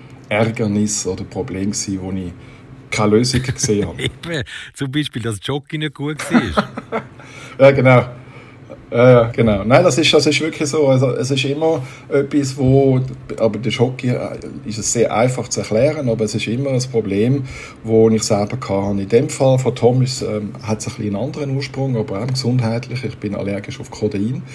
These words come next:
Speaker 1: Ähm, und, ähm, was das ist, ich hätte es nicht gewusst. Ich hätte, ich hätte nur gewusst, äh, das Ding da im Hustensaft, wo drinnen ist. <clears throat> Und, äh, und da gibt's eben, das kann dann sehr unangenehm werden. Und, ähm,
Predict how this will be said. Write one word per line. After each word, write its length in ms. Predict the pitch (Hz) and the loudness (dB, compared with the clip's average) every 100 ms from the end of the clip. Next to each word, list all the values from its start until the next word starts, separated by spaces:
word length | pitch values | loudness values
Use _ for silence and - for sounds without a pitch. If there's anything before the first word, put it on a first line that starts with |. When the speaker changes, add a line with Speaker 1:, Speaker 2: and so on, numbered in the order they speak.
| - - - - - | -14 -14 -14 -16 -6
Speaker 1:
Ähm, 380 | 110 107 104 98 - | 0 0 0 -4 -6
und, 380 | 101 101 98 - | -4 -4 -4 -4
ähm, 400 | 98 98 95 104 - | -4 -2 -4 -8 -8
was 140 | - - | -4 -2
das 160 | 107 | 0
ist, 220 | 117 131 | 0 -2
ich 100 | - | -4
hätte 60 | - | -6
es 80 | - | -6
nicht 140 | 127 | -6
gewusst. 300 | 127 131 131 | -2 -2 -2
Ich 80 | - | -8
hätte, 400 | - - - - | -12 -12 -12 -10
ich 60 | - | -10
hätte 160 | 95 | -6
nur 120 | 110 104 | -6 -6
gewusst, 360 | - 107 - | -6 -6 -2
äh, 260 | 110 104 - | 0 0 0
das 360 | 110 107 - - | 0 0 -2 -4
Ding 300 | 117 131 127 | 0 2 4
da 200 | 117 110 | 4 2
im 200 | 104 101 | 2 0
Hustensaft, 840 | 120 143 131 127 123 165 - - - | -2 -2 -4 -2 -2 -4 -10 -12 -8
wo 280 | 117 120 127 - - - | -4 -4 -6 -10 -12 -6
drinnen 240 | 117 123 | 0 2
ist. 240 | 139 131 - - - - - - - - | 2 0 -8 -12 -14 -12 -12 -12 0 4
<clears throat> 500 | 247 160 127 127 - | 6 6 4 4 4
Und, 360 | 117 113 110 | 6 6 6
äh, 500 | 113 113 113 107 104 101 | 8 10 10 8 6 2
und 180 | 107 113 | -4 0
da 100 | 107 | 0
gibt's 320 | 104 110 - | 0 -4 2
eben, 520 | - - 110 101 101 107 - | 2 2 0 -2 -4 -8 -12
das 220 | - - | -12 -10
kann 120 | 104 104 | -10 -6
dann 120 | 98 | -4
sehr 220 | - 110 | 2 2
unangenehm 540 | 123 131 131 120 127 | 4 2 0 0 0
werden. 420 | 110 117 123 131 - - - - - | 2 0 2 0 -2 -6 -16 -18 -8
Und, 380 | 101 101 95 104 | -4 -4 -4 -4
ähm, 380 | 98 95 95 | -4 -4 -6